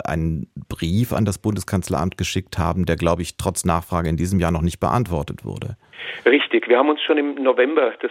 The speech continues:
Speaker 2: vergangenen Jahres damit beschäftigt, weil wir einfach gesehen haben, wie die Entwicklung ist. Und aufgrund unserer, unserer voll ausgelasteten Kapazitäten, noch aufgrund der Integration der Menschen aus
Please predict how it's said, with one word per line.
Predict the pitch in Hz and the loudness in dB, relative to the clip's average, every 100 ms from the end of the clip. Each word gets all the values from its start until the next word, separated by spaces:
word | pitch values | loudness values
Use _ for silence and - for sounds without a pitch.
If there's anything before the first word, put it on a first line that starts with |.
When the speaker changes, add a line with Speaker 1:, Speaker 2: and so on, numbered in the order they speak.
| - | -2
Speaker 2:
vergangenen | 131 127 135 127 | -2 -2 -4 0
Jahres | 117 135 139 | 0 0 -6
damit | 131 127 - | -8 -8 -8
beschäftigt, | 123 135 - - 135 | -4 -4 -4 -10 -2
weil | 131 | 0
wir | 123 | 0
einfach | 113 - - | -2 -4 -10
gesehen | - - 147 156 | -8 -2 -2 0
haben, | 127 127 | -4 -6
wie | 123 | -4
die | 117 | -2
Entwicklung | 117 156 151 143 | -2 -4 -2 -4
ist. | 104 - | -4 -6
Und | - - | -4 -4
aufgrund | - - 131 139 165 - - - - | -4 -2 0 0 0 -6 -10 -8 -4
unserer, | 135 - 120 120 | -2 0 2 2
unserer | - 123 | 4 2
voll | - 151 151 | 4 2 4
ausgelasteten | 113 - - 131 120 - 127 131 | 2 0 -2 -2 -2 -6 -8 -6
Kapazitäten, | 135 - - - - 135 135 135 127 | -4 -2 -4 -6 -2 -2 0 0 0
noch | 147 - | 0 2
aufgrund | 117 - 131 135 135 | 0 0 -2 0 0
der | |
Integration | 117 131 131 123 131 131 | 0 -2 -2 -2 -2 -2
der | 123 | 2
Menschen | 120 135 - | 2 0 -2
aus | 104 | -6